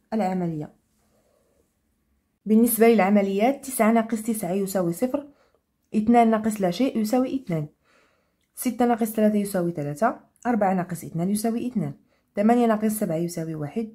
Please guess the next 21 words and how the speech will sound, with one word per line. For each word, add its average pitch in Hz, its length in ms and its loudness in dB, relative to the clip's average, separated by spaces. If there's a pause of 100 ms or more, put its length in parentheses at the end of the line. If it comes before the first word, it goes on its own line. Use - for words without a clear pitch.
(120)
سبعة 180 300 -2
ناقص 180 340 -6
لا 170 100 -2
شيء 240 260 -4
يساوي 240 500 -4
سبعة. 156 340 -6 (1800)
التمرين 240 440 6
رقم 208 240 4
أربعتاش: 180 840 -2
بتاريخ 254 500 4
ستة 240 300 0
وعشرون 196 420 0
ماي 196 400 0 (720)
مر 277 380 6
اثنا 247 200 4
عشر 233 260 2
يوما 247 340 4
على 214 160 4
عيد 220 300 2
ميلاد 220 320 6
زينب، 220 500 2